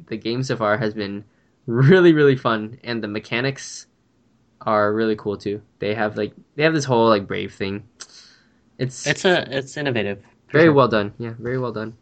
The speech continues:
Speaker 2: I'm playing through, um, Kingdom Hearts three D S, and that game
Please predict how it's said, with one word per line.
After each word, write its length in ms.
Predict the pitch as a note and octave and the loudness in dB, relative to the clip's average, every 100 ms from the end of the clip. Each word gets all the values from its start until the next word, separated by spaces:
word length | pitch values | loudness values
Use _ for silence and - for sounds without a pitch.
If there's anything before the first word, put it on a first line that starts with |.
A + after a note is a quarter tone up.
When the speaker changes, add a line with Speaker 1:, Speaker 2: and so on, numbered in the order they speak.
| _ _ _ | _ _ _
Speaker 2:
I'm 160 | C#3+ D#3 | -2 2
playing 220 | F3+ F3 | 4 4
through, 320 | E3 D#3 D3+ | 2 0 0
um, 520 | C#3+ C#3 B2 A#2 A2+ A2+ _ _ | 2 2 -2 -2 -6 -10 _ _
Kingdom 260 | - C3 C3 | 0 2 4
Hearts 460 | B2+ B2 - - - _ _ _ | 2 -2 -4 -16 -20 _ _ _
three 160 | B2+ | 0
D 120 | A#2 A2+ | 2 0
S, 360 | A2 - - _ _ _ _ _ _ | -2 -8 -20 _ _ _ _ _ _
and 160 | A#2 A2+ | 0 4
that 200 | B2+ C3 | 2 2
game 420 | A2+ G#2+ G#2 | -4 -6 -8